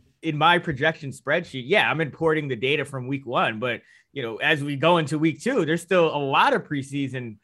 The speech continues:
uh, projection factored in 'cause you only have one week of data <laughs> for the new season. So, um, totally agree. I think, but it's also, it comes down to pricing as well, right? So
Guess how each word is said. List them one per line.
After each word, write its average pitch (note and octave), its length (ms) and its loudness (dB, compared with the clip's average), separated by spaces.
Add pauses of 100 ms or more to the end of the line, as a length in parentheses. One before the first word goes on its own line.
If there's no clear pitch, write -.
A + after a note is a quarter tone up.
(340)
uh, C3+ 340 4
projection C3+ 540 -2
factored B2 460 -2
in A#2 180 -4
'cause C3+ 300 -4
you D#3+ 60 -2
only F3 120 0
have E3 160 2
one D3+ 220 -2
week E3 200 -2
of B2+ 80 -6
data D3 300 0
<laughs> - 0 -
for - 140 -6
the G3 80 2
new E3 160 0
season. C3+ 420 -6
So, C3 300 -4 (400)
um, C3+ 400 2 (100)
totally A3 260 6
agree. D#3+ 180 4
I F3+ 100 6
think, G3 320 -4 (200)
but G3 220 4
it's G#3 140 4
also, A#3+ 420 4
it G#3 180 -2
comes B3 140 0
down G#3+ 140 2
to D3 80 -4
pricing G#3 380 2
as C3 100 -6
well, D#3+ 200 4
right? C3+ 220 0
So D3+ 440 0